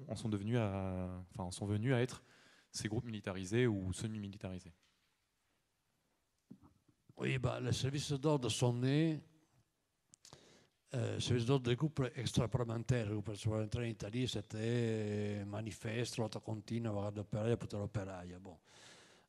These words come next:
Speaker 2: euh, soixante-neuf, soixante-dix, euh, et qui était, euh, même si de, d'idéologie évidemment, euh, communiste, euh, marxiste-léniniste,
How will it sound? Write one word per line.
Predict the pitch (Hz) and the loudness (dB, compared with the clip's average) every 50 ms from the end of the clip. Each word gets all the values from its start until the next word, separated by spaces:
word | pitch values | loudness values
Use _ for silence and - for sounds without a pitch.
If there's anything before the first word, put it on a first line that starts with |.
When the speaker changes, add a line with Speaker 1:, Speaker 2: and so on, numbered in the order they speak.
| - - | -12 -8
Speaker 2:
euh, | 127 107 95 | -6 -6 -6
soixante-neuf, | 90 - 107 107 104 - 110 104 104 110 110 - | -6 -4 -4 -4 -4 -4 -4 -4 -4 -4 -6 -6
soixante-dix, | - - 98 92 - 92 92 104 110 113 - - 107 | -8 -8 -8 -8 -6 -4 -2 0 0 0 -2 -4 -6
euh, | 101 95 95 95 92 92 92 92 87 - _ - - _ _ _ _ _ _ _ _ _ _ _ _ _ - | -6 -6 -4 -6 -6 -6 -6 -8 -10 -12 _ -20 -20 _ _ _ _ _ _ _ _ _ _ _ _ _ 2
et | - 151 143 143 143 139 135 131 - - - - _ _ _ _ _ _ _ _ _ _ _ _ _ _ _ - _ _ _ - - - _ | 6 8 10 12 12 10 8 6 2 -8 -20 -20 _ _ _ _ _ _ _ _ _ _ _ _ _ _ _ -20 _ _ _ -20 -20 -10 _
qui | - 127 120 | 0 2 2
était, | 110 - - 120 135 160 175 170 147 | 2 6 6 8 8 10 8 8 6
euh, | 131 127 120 113 113 113 113 110 110 113 113 110 107 101 98 110 110 110 107 | 4 4 2 2 2 0 -2 -4 -6 -6 -8 -8 -8 -10 -10 -12 -12 -8 -4
même | 110 113 113 - | -4 -2 0 0
si | - - - 101 101 104 | -2 -2 -2 -4 -4 -4
de, | 104 98 101 98 95 98 98 95 92 95 95 95 92 92 92 95 98 95 95 92 95 | -6 -6 -6 -6 -6 -6 -6 -6 -6 -8 -10 -12 -12 -14 -14 -14 -14 -14 -14 -14 -10
d'idéologie | 95 107 104 104 107 107 104 101 98 113 123 | -8 -6 -2 0 2 2 2 0 0 0 0
évidemment, | 117 104 104 98 101 101 104 107 113 113 110 107 107 104 104 101 101 | 0 0 0 -4 -4 -4 -2 -2 -2 0 0 0 -2 -2 -2 -2 -4
euh, | 98 98 95 95 98 | -4 -4 -6 -8 -8
communiste, | - 104 98 98 98 98 98 107 120 127 117 - - 104 | -10 -10 -8 -8 -8 -6 -4 0 0 0 0 -2 -6 -8
euh, | 98 95 92 95 95 95 95 95 95 95 95 95 95 95 95 95 98 98 98 95 | -8 -6 -6 -6 -6 -6 -6 -6 -6 -6 -4 -4 -6 -6 -6 -6 -6 -6 -6 -6
marxiste-léniniste, | 95 98 95 - - 107 92 - 104 98 95 95 95 95 101 110 120 131 127 - - - | -6 -6 -8 -6 -8 -10 -8 -6 -6 -6 -6 -6 -8 -8 -4 -2 -2 -2 -2 -4 -8 -8